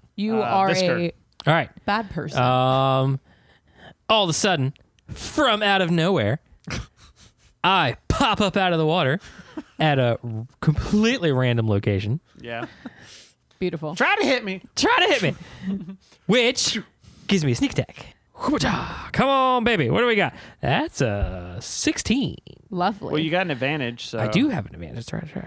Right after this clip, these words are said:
Speaker 3: Whoopah! Come on, baby. Give me something better. That is, I'll take the sixteen.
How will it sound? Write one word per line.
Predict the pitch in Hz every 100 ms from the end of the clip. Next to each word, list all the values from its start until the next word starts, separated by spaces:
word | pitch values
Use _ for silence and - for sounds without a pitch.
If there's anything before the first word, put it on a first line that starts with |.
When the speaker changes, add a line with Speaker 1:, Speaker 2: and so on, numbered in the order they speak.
| -
Speaker 3:
Whoopah! | - - - - - - -
Come | - 175
on, | 196 202 202
baby. | 208
Give | 208
me | 220
something | - 202
better. | 226 202 135 117
That | 120 147 190 208 -
is, | 156 160 160 160 -
I'll | 127
take | - 135
the | 110
sixteen. | 98 - -